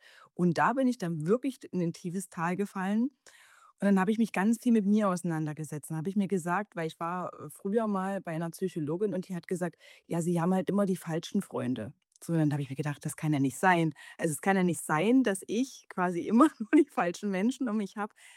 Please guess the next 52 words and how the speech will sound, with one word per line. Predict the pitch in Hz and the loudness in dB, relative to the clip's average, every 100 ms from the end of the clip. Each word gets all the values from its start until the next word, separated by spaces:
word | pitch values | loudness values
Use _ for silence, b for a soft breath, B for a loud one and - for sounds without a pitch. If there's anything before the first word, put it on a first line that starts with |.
| B - | B -8
Aber | 185 | -6
tatsächlich | 196 180 190 208 233 | -4 -6 -4 -6 -4
ist | 202 220 | -6 -6
es | 196 | -6
ja | 185 | -4
so, | 196 | -4
dass | 196 202 | -6 -8
es | 196 - | -10 -10
unsere | 208 226 214 - | -4 -4 -6 -8
Energie | 185 175 156 202 - | -6 -8 -8 -12 -10
ist, | 180 - | -12 -8
wie | 170 | -6
wir | 165 | -4
die | 165 | -2
Menschen | 143 160 175 - | -2 -2 -4 -6
anziehen | 135 180 - 202 202 B B B | -4 -4 -2 -4 -4 B B B
und | 180 | -4
auch | - | -2
unser | 135 180 175 | -2 -2 -2
Bewusstseinsgrad. | 170 190 - - 165 156 - - - 139 - b b b b _ | 0 0 0 -4 -2 -2 -4 -14 -16 -16 -20 b b b b _
Und | - 190 - | 0 0 0
in | 139 175 160 | 0 0 0
diesem | 226 277 | 2 4
Moment | 214 185 214 220 | 4 4 0 0
habe | 196 | -2
ich | 196 | 0
dann | 165 | 0
ganz | 175 185 | 0 -2
viele | 185 170 | -4 -4
Bücher | - 220 - 294 | -2 -2 0 -2
gelesen | 262 247 254 294 320 - _ _ _ _ _ _ - | 0 2 2 2 0 -2 _ _ _ _ _ _ -2
und | 196 202 185 | 2 2 2
ja, | 165 151 156 175 - | 2 2 2 -6 -4
dann | 190 | -2
ging | 202 214 | 0 -2
ein, | - 202 | -2 0
meine | 196 202 190 | 0 0 0
Reise | 165 247 | -2 -2
eigentlich | 226 202 208 214 | -4 -2 -2 -4
los, | 220 240 - | -4 -6 -6
kann | - 165 | -4 -2
man | 156 | -2
sagen. | 156 151 151 165 | -2 -4 -4 -2
Genau, | 175 147 | -2 -4
dann | 151 151 | -6 -8
habe | 180 | -8
ich | 190 | -6
'ne | 190 - | -4 -4
Ausbildung | 180 - 202 180 185 | -6 -4 -4 -2 -6
zum | - 180 170 156 | -8 -8 -6 -6
N-L-P-Coach | 160 147 - 262 294 285 - | -6 -8 -10 -10 -4 -6 -4
gemacht | 240 214 214 - | -8 -8 -10 -16